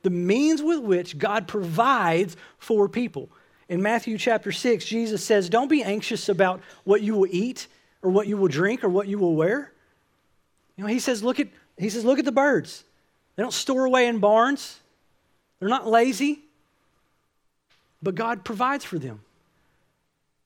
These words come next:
"How much more will he provide for you?" he says. "Look at the grass of the field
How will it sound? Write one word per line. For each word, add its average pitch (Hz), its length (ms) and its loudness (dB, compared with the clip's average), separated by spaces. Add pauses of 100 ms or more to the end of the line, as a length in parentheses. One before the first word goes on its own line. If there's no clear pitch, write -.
(100)
"How 226 120 -2
much 285 180 -4
more 254 200 0
will 240 100 -2
he 214 100 0
provide 240 380 -4
for - 80 -10
you?" 269 220 -4
he 233 100 -4
says. 147 320 -4
"Look 226 100 -6
at - 80 -8
the 277 60 -6
grass 226 400 -4
of 233 60 -8
the 220 80 -8
field 262 420 -4